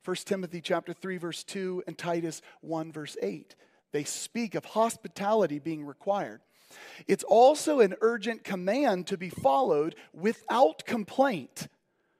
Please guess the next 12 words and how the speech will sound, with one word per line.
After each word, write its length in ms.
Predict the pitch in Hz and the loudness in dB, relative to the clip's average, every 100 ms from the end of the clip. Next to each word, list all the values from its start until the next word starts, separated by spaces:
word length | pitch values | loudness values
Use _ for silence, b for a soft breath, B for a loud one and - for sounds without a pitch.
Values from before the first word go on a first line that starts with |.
| _ _ | _ _
How 120 | - | -4
many 280 | 247 294 285 | 2 4 4
of 140 | 247 190 | 4 2
you 160 | 208 | -4
think 560 | 196 - 247 196 - - b b b b b b | -4 -2 -2 -2 -6 -16 b b b b b b
hospitality 960 | 208 254 - 254 - 240 262 196 175 | 6 6 4 -2 6 8 10 8 6
goes 240 | 165 190 185 | 2 2 2
hand 300 | 220 254 240 | 0 0 2
in 100 | 202 | 2
hand 260 | 233 233 175 | 4 4 2
with 180 | 180 | -4
complaining? 580 | - 190 190 269 254 131 | -4 0 4 4 4 -4